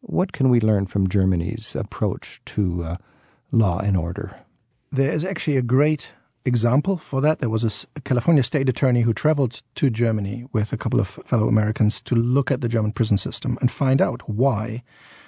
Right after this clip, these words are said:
Speaker 2: the German prison system has a much lower incarceration rate overall, and more importantly, people who are left out of prison again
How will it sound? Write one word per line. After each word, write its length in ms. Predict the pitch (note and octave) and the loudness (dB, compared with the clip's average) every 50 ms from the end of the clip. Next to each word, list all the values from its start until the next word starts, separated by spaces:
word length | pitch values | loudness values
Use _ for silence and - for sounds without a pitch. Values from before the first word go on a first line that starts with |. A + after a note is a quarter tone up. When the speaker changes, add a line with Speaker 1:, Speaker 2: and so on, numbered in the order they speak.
| - _ - | -20 _ -12
Speaker 2:
the 140 | B2 B2+ B2 | -8 -6 -2
German 360 | A#2 C3 B2+ B2+ A#2+ A#2 - _ - | 0 2 2 2 2 0 -2 _ -2
prison 220 | - E3 D3+ D3 C3+ | -2 0 2 2 2
system 400 | - C#3 A#2 - - A#2 A2+ C3+ | 2 0 -2 -2 -2 -2 -2 -2
has 360 | A#2+ - A#2+ A2 A2+ A2 A#2 | 0 0 0 0 0 -2 -4
a 80 | B2 - - | -6 -8 -6
much 400 | - A#2+ A#2+ C#3 - - - - - _ _ - | -2 0 0 0 0 -4 -10 -18 -18 _ _ -4
lower 440 | C#3 C3+ C#3 C#3+ D3+ D#3 D3 C#3 | 0 2 2 4 4 4 2 2
incarceration 720 | C3+ B2+ - - B2+ A2+ - - B2 A2+ A2 A2 - B2+ B2+ | 2 0 0 2 0 0 2 2 2 2 2 0 0 0 0
rate 160 | A#2 A2 - - | 0 -2 -4 -4
overall, 520 | A#2 A#2 A#2 B2+ C3+ D3+ D#3+ E3 F3 G3+ - _ - | -2 0 2 2 2 2 2 0 0 -2 -6 _ -2
and 300 | - C3 B2+ B2 A#2+ C3 | 0 2 4 4 2 2
more 240 | C3+ C3+ C#3 D3+ D3 | 2 2 2 2 2
importantly, 640 | C3+ - - D#3+ E3 E3 C3 A#2 B2 A#2+ A2+ A2+ _ _ _ _ _ _ - | 0 0 0 0 0 0 0 0 0 0 0 -2 _ _ _ _ _ _ -4
people 240 | - D3+ C3 D3 C3 | 0 0 2 4 4
who 180 | A#2 C3 C#3+ | 4 4 4
are 280 | - - A2 A2 G#2+ - - _ - | 4 2 2 2 0 0 -4 _ -2
left 320 | A#2 A2+ A#2+ A#2 - - _ _ - | 0 2 2 0 -2 -6 _ _ -4
out 160 | C#3 D#3 F#3 | -2 0 0
of 100 | D#3 B2 | 0 0
prison 320 | - - B2+ A2+ A2+ G#2+ | 0 0 2 4 4 4
again 540 | A2 A2+ A2+ A2 A2 A2 A2 G#2+ G#2+ A#2 - | 2 2 0 0 0 2 2 0 0 0 -4